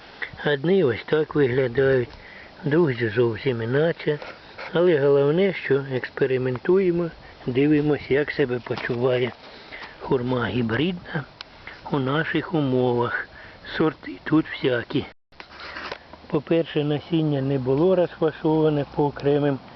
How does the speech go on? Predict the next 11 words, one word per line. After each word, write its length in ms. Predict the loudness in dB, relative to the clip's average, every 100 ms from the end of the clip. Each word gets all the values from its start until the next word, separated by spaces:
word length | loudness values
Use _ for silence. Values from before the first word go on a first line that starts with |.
| -18 -18 -16 -16 -16 -4
сортам, 500 | -2 -2 -2 0 0 -6 -16 -16 -8 -2
а 80 | -2
все 400 | -2 -2 -2 -4 -14 -16 -14 -14 -14 -16 -14 -8
гамузом. 760 | -4 -2 0 0 2 2 0 -4 -16 -20 -18 -18 -18 -16 -18 -16 -14 -2
Тому 360 | 0 2 0 -4 -2
які 360 | -2 0 0
будуть 300 | 0 0 -2
сорти, 420 | -2 -2 -2 -2 2
не 180 | 2
знаю. 460 | 2 0 0 -2 -2
Тут 200 | 0 0